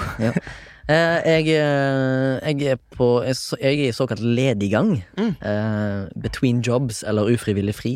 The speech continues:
Speaker 1: som jeg pleier å si i frilans.
Speaker 2: Ledighetens akse.
Speaker 1: Ja, det er rett og slett ledighetens galakse.
Speaker 2: <laughs> Ok.
Speaker 1: For det er ganske mange i min, eh, eller min og våres bransje som, eh, kanskje har litt lite å gjøre for tida, men, eh, det er vel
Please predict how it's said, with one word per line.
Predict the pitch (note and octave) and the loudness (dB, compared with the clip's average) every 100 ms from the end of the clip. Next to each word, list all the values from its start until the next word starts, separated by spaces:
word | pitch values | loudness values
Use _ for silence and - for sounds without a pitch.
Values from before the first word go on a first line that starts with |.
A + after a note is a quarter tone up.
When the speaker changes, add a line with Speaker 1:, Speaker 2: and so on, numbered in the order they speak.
| D#3 | -4
Speaker 1:
som | C#3+ B2+ | -4 -4
jeg | |
pleier | C3 A#2 | -2 -4
å | - | -2
si | A#2+ | -4
i | B2+ B2+ B2 | -4 -4 2
frilans. | D3 C3+ | 2 4
Speaker 2:
Ledighetens | C3 B2+ C3 - - - | 0 2 -2 -2 -4 -6
akse. | - - - D#3 - - | -6 -10 -6 -6 -6 -2
Speaker 1:
Ja, | G#2+ D3+ | 0 2
det | C#3 | 2
er | C#3+ C3+ | 2 0
rett | C#3 B2+ | -2 -2
og | |
slett | C3 - | -4 0
ledighetens | B2 A#2 G#2+ - - A2 - E3 C3 | 0 0 0 -4 -4 -6 -6 -4 2
galakse. | B2 C#3+ - - - C#3+ C#3 | 2 0 -10 -14 -6 0 0
Speaker 2:
<laughs> | - - | 0 -4
Ok. | - - - | -4 -10 -2
Speaker 1:
For | C3 | 2
det | C3+ | 4
er | C#3+ D3+ | 4 0
ganske | - C3 | 2 2
mange | A#2+ G2 | 2 0
i | G#2 G#2+ G#2+ G2+ | 0 2 2 0
min, | G#2 G2+ F#2+ F#2+ G2+ _ _ _ - | 0 0 -2 -6 -10 _ _ _ -12
eh, | A2+ G2+ G#2 - - - | -8 -6 -6 -8 -10 -6
eller | A2 G#2+ | -2 0
min | A2+ D3 | 2 2
og | B2 | 2
våres | B2 G#2+ | 2 -2
bransje | - A2+ - A2+ | -4 -4 -4 -6
som, | - A#2 A2 A2 G#2+ - | -4 -4 -2 -2 -4 -6
eh, | A2 G#2 | -6 -4
kanskje | B2+ B2 | 0 2
har | B2 | 2
litt | A#2 | 2
lite | C3+ A#2 | 0 0
å | A2 | 0
gjøre | B2 - | 0 -2
for | G#3 | -4
tida, | C#4+ - _ - | -4 -8 _ -4
men, | C3 C3 | -2 0
eh, | B2+ A#2+ A#2 | 0 0 -2
det | A#2 A2+ G#2 | -2 0 0
er | |
vel | G2 | -2